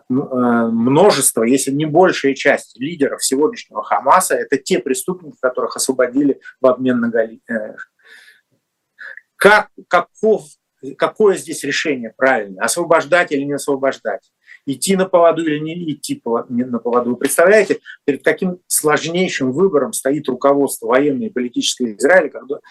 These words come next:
когда принимает такое решение? И вы понимаете, что правильного решения все равно не будет. Всегда найдется кто-то, кто будет его критиковать, а решение принимать нужно. Но в истории Израиля это беспрецедентная история, случай, чтобы заложников было сто двадцать.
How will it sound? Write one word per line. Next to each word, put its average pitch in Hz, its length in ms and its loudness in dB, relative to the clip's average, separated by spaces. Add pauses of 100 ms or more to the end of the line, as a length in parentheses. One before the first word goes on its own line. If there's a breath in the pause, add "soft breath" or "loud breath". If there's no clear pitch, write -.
(100)
когда 135 180 0
принимает 139 460 -2
такое 135 300 -2
решение? 110 360 -4 (160 loud breath)
И 143 80 0
вы 147 140 0
понимаете, 170 420 0
что - 220 -2
правильного 165 500 2
решения 131 320 -2
все - 140 -4
равно 139 160 -2
не 147 100 -4
будет. 139 260 -4
Всегда 147 320 0
найдется 131 400 -4
кто-то, - 340 -4
кто - 180 -6
будет 123 260 -4
его 120 140 -4
критиковать, - 580 -2 (160)
а - 80 2
решение 127 380 0
принимать 123 440 -4
нужно. 120 360 -6 (680 loud breath)
Но 139 320 2 (220)
в 135 80 -4
истории 156 440 2
Израиля 147 440 2
это - 100 -14
беспрецедентная 135 1000 -4
история, 127 460 -2 (280 loud breath)
случай, 151 460 0
чтобы 113 420 0 (160)
заложников 123 580 0
было 113 200 0
сто - 320 2
двадцать. 110 720 0